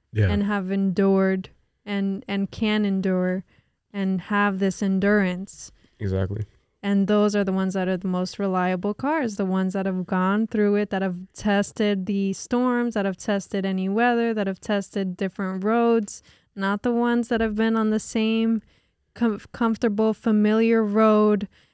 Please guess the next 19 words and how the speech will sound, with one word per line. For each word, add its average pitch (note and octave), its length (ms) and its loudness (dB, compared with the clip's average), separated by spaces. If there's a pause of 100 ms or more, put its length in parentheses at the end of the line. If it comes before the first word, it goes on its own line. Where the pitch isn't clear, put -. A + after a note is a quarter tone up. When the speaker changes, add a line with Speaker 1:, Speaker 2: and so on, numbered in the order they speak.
(140)
Speaker 2:
in G3+ 160 -2
their G#3 120 0
brand G#3+ 440 0
new G#3+ 180 2
car, G3+ 720 0
driving G3+ 520 0
it, G3+ 180 -2 (160)
s-, - 320 -12
you G#3+ 80 2
know. F#3+ 500 2 (480)
Speaker 1:
You A#2+ 240 4
know C#3+ 140 8
what's C#3 160 4
funny A2 420 2 (500)
is G#2 120 0
that A2 140 4
usually A2 480 4
in G#2+ 280 2
commercials G2 840 0